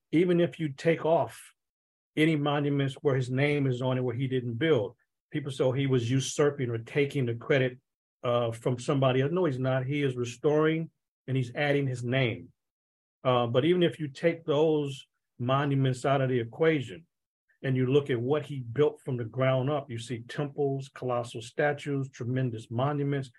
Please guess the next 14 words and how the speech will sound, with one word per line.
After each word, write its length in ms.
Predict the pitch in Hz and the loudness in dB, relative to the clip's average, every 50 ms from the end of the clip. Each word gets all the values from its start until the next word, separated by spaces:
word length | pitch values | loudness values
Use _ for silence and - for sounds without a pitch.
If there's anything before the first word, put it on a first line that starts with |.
| _ _ _ _ _ | _ _ _ _ _
He's 180 | - 147 131 | -6 -6 -4
the 80 | 127 123 | -4 -6
single 460 | 117 - - - 151 151 139 143 143 | -8 -6 -4 -2 -2 -2 -2 -4 -4
greatest 520 | 131 117 117 139 135 131 127 123 117 117 _ | -4 -2 0 2 2 2 0 -2 -6 -6 _
builder. 400 | 147 156 165 147 107 98 - - _ _ - - _ _ | 0 0 0 0 -4 -8 -14 -16 _ _ -20 -20 _ _
So 160 | - - 147 | -4 -2 0
when 220 | 127 139 139 135 | 2 2 2 2
we 140 | 131 135 127 | 2 0 0
go 200 | 120 131 151 160 | 2 2 2 2
to 80 | 170 160 | 2 0
places, 480 | 143 - - 139 131 127 113 127 120 | -4 -2 0 0 0 0 -2 -4 -6
as 160 | 127 123 117 | -4 -6 -4
you 80 | 127 143 | -4 0
were, 240 | 147 151 139 127 | 0 0 0 0